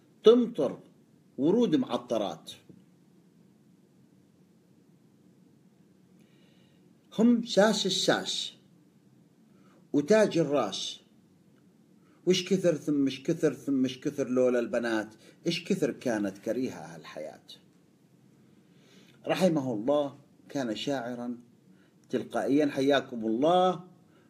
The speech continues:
أخوي فران، أهلاً وسهلاً، جزاك الله خير وشكراً لك وزادكم الله من نعيمه وفضله أيضاً. أم، هذه أحد القصائد التي لفتت انتباهي إلى هذا الشاعر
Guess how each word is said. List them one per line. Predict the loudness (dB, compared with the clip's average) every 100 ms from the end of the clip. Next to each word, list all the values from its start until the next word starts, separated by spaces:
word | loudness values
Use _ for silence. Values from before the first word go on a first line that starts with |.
| _ -16
أخوي | -2 0 0
فران، | -2 0 2 2 2
أهلاً | -2 -8 -6
وسهلاً، | -6 -4 -2 -2 0 0 -2 -6 -20 _ _ _ _ -14
جزاك | -2 -2 0
الله | -2 -2
خير | 0 2 2
وشكراً | 0 -4 -4 -4
لك | -2 -2 0
وزادكم | -2 0 -2 -2 -4 -6
الله | -2 -4 -4
من | -6 -6
نعيمه | -6 -6 -6 -6 -6
وفضله | -6 -6 -8 -8 -8 -8
أيضاً. | -10 -12 -18 -20 _ _ _ _ -20 -20 -20 -20 -20 -20 -20 _ _ _ _ _ _ -10
أم، | -8 -8 -10 -20 _
هذه | -2 2 2 2 -2
أحد | -6 -2 -2
القصائد | -4 -8 -6 -4 -4
التي | -4 -6 -6
لفتت | -6 -8 -10 -14
انتباهي | -14 -10 -6 -4 -4 -6 -8
إلى | -8 -8
هذا | -8 -10
الشاعر | -8 -2 -2 0 -4